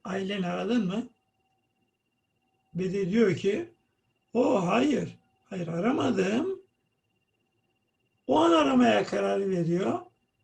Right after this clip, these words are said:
"I will phone them now." Şimdi onları arayacağım. Konuşma anı, plansız, programsız.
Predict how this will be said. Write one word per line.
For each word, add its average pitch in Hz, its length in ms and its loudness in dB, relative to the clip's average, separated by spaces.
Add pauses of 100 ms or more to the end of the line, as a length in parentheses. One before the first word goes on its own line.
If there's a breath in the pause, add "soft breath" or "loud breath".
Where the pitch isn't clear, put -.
(340)
"I 202 460 2 (100)
will 233 480 2
phone 214 360 -2
them 185 240 -2
now." 190 400 -2 (280)
Şimdi 285 420 0
onları 214 400 0
arayacağım. 185 720 -4 (520)
Konuşma 208 580 -2
anı, 202 520 -2 (2250)
plansız, 196 640 -4
programsız. 175 1040 -4